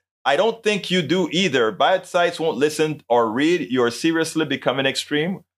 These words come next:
I don't know who you mean it becoming, uh, act-, oh, yeah, Eric, Eric. Um, I, I, I have hope still for, I mean, if he's here, I have hope for him. Uh, Deb Denny says, "Makes one wonder what Trump has on people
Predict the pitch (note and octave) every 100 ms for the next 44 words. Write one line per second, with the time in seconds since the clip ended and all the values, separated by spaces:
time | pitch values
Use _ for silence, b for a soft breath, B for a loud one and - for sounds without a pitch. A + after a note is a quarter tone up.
0 | _ - A#2+ D3 C#3+ C#3+ A3 C#3+ B2+ B2
1 | F#2+ G2+ A#2+ A2+ G#2+ - G#2+ C3 - -
2 | D3+ D3+ G#2 - C3 A#2+ E3 E3 G2+ -
3 | _ _ _ - C#3+ A#2 - _ _ _
4 | _ _ - A2+ A2 - B2 - C3 D3+
5 | D3+ D3 D3 F3 D#3+ A#2+ D#3+ F3 - -
6 | A#2 A2+ F#2+ F#2 A2+ B2+ B2 A#2 A#2+ -
7 | D3+ A#2 G#2+ G2 G2+ F#2+ - D#2+ D2+ E2
8 | _ _ _ _ - B2+ A2 G#3+ E3+ G3
9 | G3 F#3+ F3+ C#3+ F3 A3 - F3+ F#3+ G3
10 | E3 F3+ F3+ E3 E3 - - E3+ - -
11 | D3+ D3+ B2 B2+ - F3+ E3+ D#3+ E3+